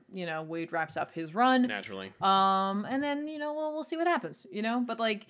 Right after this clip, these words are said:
Speaker 2: How was reading Ironheart?
Speaker 1: It was fine.
Speaker 2: Like, how's Ironheart?
Speaker 1: Uh, it was okay. I mean, like, I mean, it definitely has a very different feel,
Speaker 2: Mm-hmm.
Speaker 1: um, which, you know, like, I was like, "Oh, I'm, I'm gonna read a Doctor Strange book." And I'm like, "No, I'm not reading a Doctor Strange book. I'm reading a totally different character's book, and Doctor Strange shows up."
Speaker 2: Yes.
Speaker 1: That being said, Strange was written fairly well,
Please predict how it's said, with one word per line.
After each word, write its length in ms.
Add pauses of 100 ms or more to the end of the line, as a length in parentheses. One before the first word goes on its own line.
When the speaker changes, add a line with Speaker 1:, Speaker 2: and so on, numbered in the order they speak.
(140)
Speaker 2:
How 160
was 340
reading 340
Ironheart? 800 (400)
Speaker 1:
It 60
was 160
fine. 240
Speaker 2:
Like, 140
how's 260
Ironheart? 580 (200)
Speaker 1:
Uh, 20 (320)
it 120
was 240
okay. 340
I 80
mean, 160
like, 260
I 80
mean, 320
it 320
definitely 840
has 200
a 80
very 180
different 280
feel, 720
Speaker 2:
Mm-hmm. 120
Speaker 1:
um, 560
which, 580 (120)
you 100
know, 80
like, 140
I 80
was 120
like, 120
"Oh, 160
I'm, 180
I'm 80
gonna 120
read 160
a 40
Doctor 200
Strange 240
book." 100
And 80
I'm 60
like, 120
"No, 120
I'm 80
not 160
reading 200
a 40
Doctor 180
Strange 220
book. 200
I'm 100
reading 420
a 180
totally 380
different 200
character's 360
book, 340
and 80
Doctor 220
Strange 240
shows 260
up." 240
Speaker 2:
Yes. 440
Speaker 1:
That 140
being 220
said, 240
Strange 320
was 200
written 520
fairly 320
well, 600